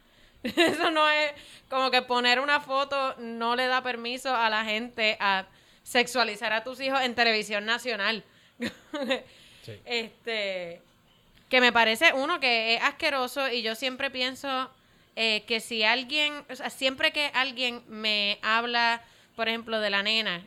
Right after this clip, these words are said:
Speaker 1: eh, una vez yo estaba viendo un apartamento y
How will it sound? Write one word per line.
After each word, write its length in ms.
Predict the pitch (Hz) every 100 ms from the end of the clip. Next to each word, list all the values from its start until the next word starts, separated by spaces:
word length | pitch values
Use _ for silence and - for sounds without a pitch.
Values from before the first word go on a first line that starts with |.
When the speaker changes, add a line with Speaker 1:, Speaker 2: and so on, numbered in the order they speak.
| -
Speaker 1:
eh, 260 | 190 185 185
una 180 | 208
vez 100 | 220
yo 60 | 220
estaba 240 | 233 254 240
viendo 180 | 240
un 60 | 247
apartamento 840 | 247 240 240 254 254 254 233 220 -
y 640 | 208 196 190 185 185